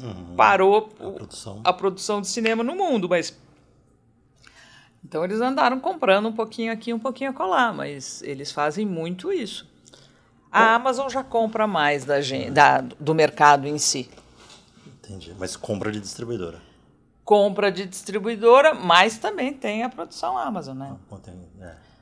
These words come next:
Speaker 2: O ano passado, se eu não me engano, o ganhador do Oscar foi uma produção Amazon.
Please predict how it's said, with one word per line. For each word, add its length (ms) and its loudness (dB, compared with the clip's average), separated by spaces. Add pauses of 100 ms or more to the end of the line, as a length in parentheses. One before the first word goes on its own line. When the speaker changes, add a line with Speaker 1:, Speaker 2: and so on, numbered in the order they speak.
(220)
Speaker 2:
O 180 0
ano 180 -2
passado, 1000 0
se 160 -12
eu 60 -8
não 120 -12
me 120 -14
engano, 680 -4 (920)
o 640 -8
ganhador 1080 -8 (120)
do 160 -12
Oscar 600 -6
foi 720 -10 (840)
uma 140 -8
produção 480 -10
Amazon. 460 -10